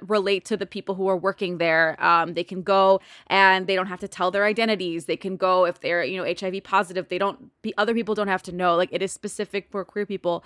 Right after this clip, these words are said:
So it's not like you're going to the doctor and you're getting all sorts of,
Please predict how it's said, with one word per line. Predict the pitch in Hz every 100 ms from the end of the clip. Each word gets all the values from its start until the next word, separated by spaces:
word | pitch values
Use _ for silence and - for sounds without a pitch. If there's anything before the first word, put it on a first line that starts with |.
| - -
So | - 214 208
it's | 208
not | 220 190
like | 208 - _
you're | 208 202
going | 202
to | 190
the | 185
doctor | 180 180 196
and | 175 175
you're | 175 -
getting | 190 175 175
all | 175
sorts | 185 180 -
of, | 175 160